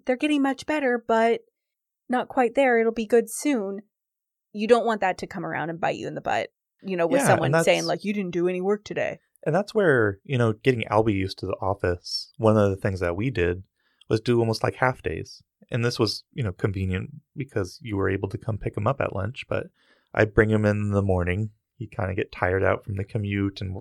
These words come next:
Speaker 2: the walk and,
Speaker 1: Mm-hmm.
Speaker 2: and then kinda chill in the office, sleep it off a little bit, and then go home with you at noon. And,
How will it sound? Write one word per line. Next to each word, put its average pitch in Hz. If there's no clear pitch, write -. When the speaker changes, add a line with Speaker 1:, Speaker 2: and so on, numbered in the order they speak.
Speaker 2:
the 113
walk 95
and, 92
Speaker 1:
Mm-hmm. 180
Speaker 2:
and 123
then 120
kinda 120
chill 120
in 120
the 123
office, 139
sleep 131
it 139
off 139
a 165
little 170
bit, 208
and 123
then 123
go 120
home 143
with 165
you 175
at 107
noon. 101
And, 92